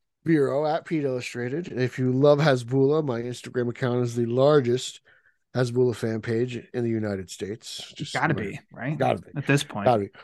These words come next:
Speaker 1: Over nine thousand people, can't be wrong. Um, <laughs>
Speaker 2: <laughs>
Speaker 1: so there's that.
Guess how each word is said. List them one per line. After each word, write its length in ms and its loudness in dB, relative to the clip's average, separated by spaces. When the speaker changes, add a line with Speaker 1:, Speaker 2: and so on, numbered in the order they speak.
Speaker 1:
Over 200 8
nine 260 6
thousand 260 4
people, 240 -2
can't 260 -8
be 60 -14
wrong. 200 -18
Um, 540 8
<laughs> 220 6
Speaker 2:
<laughs> 40 -8
Speaker 1:
so 240 8
there's 300 6
that. 260 -6